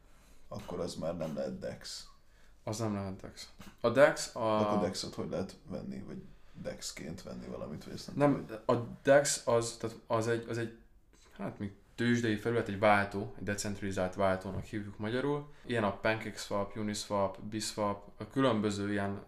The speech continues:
Speaker 1: Tehát akkor
Speaker 2: sw-,
Speaker 1: léteznek
Speaker 2: swap
Speaker 1: oldalak,
Speaker 2: ellenek.
Speaker 1: akik foglalkoznak dexeléssel, vagy nem tudom, ezt, ezt
Speaker 2: Nem,
Speaker 1: hogy
Speaker 2: hát ez
Speaker 1: dolgozzák?
Speaker 2: így, így van a, a, a, a dex, ez képzelj egy platformot, ami maga a dex, és te azon tudsz vásárolni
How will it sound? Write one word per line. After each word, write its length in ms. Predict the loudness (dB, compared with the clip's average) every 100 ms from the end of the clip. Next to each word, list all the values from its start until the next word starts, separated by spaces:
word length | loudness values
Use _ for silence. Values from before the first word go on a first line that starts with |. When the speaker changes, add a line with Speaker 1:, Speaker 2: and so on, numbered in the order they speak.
| -14
Speaker 1:
Tehát 160 | -8 -6
akkor 160 | -2 2
Speaker 2:
sw-, 60 |
Speaker 1:
léteznek 400 | 2 2 0 6
Speaker 2:
swap 120 | 8 10
Speaker 1:
oldalak, 220 | 8 8 6
Speaker 2:
ellenek. 240 | 2 -2 -14 -20 -20 -10
Speaker 1:
akik 540 | -8 -8 -8 -12 -14
foglalkoznak 800 | -10 -6 -4 -6 -8 -8 -8 -8 -10
dexeléssel, 920 | -12 -10 -8 -8 -8 -8 -8 -8 -8
vagy 140 | -10 -10
nem 100 | -12 -10
tudom, 120 | -10
ezt, 120 | -10 -10
ezt 160 | 2
Speaker 2:
Nem, 140 | 6 8
Speaker 1:
hogy 80 | 8
Speaker 2:
hát 80 | 6
ez 120 | 2
Speaker 1:
dolgozzák? 280 | 2 2 0
Speaker 2:
így, 80 |
így 60 | 2
van 140 | 6
a, 240 | 8 8 6
a, 380 | 2 0 -2 -2
a, 240 | -4 -12
a 100 | -10
dex, 380 | 0 2 2 0
ez 160 | -8 -2
képzelj 380 | 2 4 4 2
egy 100 | 0
platformot, 680 | 2 2 0 -2 0 0 -2
ami 120 | -2
maga 280 | -2 -2 -2
a 80 | -2
dex, 460 | -2 -4 -6 -10 -14 -20 -20 -20 -20 -8
és 580 | -2 0 2 2 0 -6 -14 0
te 380 | 4 6 2 0
azon 520 | 2 2 2 0 -2 -6 -16 -16
tudsz 280 | -4 -2 -2
vásárolni 560 | -2 -2 -2 -4 -4